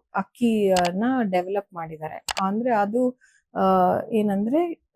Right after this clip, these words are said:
ಗ್ಲೈಸೆಮಿಕ್ ಇಂಡೆಕ್ಸ್ ಅಂತ ಏನ್ ಹೇಳ್ತಾರೆ, ಶುಗರ್ ಸ್ಪೈಕ್, ತಿ-, ತಿಂದಿದ ತಕ್ಷಣ ಶುಗರ್ ಸ್ಪೈಕ್ ಆಗುತ್ತಲ್ಲ ಬ್ಲಡ್ ಅಲ್ಲಿ, ಅದು ಸಾಮಾನ್ಯ ಒಂದು ಎಪ್ಪತ್ತು ಆ ತರ ಆಗೋಂಗಿದ್ರೆ ಇವ್ರು ಡೆವಲಪ್ ಮಾಡಿರೋದ್ರಲ್ಲಿ ಒಂದು ಅರವತ್ತು,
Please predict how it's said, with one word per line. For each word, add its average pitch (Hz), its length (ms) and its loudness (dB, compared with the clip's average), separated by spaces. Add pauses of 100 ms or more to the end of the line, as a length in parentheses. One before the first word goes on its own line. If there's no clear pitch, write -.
ಗ್ಲೈಸೆಮಿಕ್ 214 560 6
ಇಂಡೆಕ್ಸ್ 208 380 0
ಅಂತ 190 200 -4
ಏನ್ 185 260 0
ಹೇಳ್ತಾರೆ, 180 760 -4
ಶುಗರ್ 247 380 4
ಸ್ಪೈಕ್, 214 460 2
ತಿ-, 233 160 4
ತಿಂದಿದ 254 400 4
ತಕ್ಷಣ 220 260 -2
ಶುಗರ್ 220 380 -2
ಸ್ಪೈಕ್ 202 400 -2
ಆಗುತ್ತಲ್ಲ 175 400 -2
ಬ್ಲಡ್ 170 340 -2
ಅಲ್ಲಿ, 240 320 -4 (420)
ಅದು 277 680 4 (160)
ಸಾಮಾನ್ಯ 226 560 4
ಒಂದು 214 460 4
ಎಪ್ಪತ್ತು 208 560 2
ಆ 196 120 8
ತರ 202 180 0
ಆಗೋಂಗಿದ್ರೆ 190 840 0 (240)
ಇವ್ರು 240 180 10
ಡೆವಲಪ್ 220 400 6
ಮಾಡಿರೋದ್ರಲ್ಲಿ 196 720 2
ಒಂದು 220 420 0
ಅರವತ್ತು, 196 880 2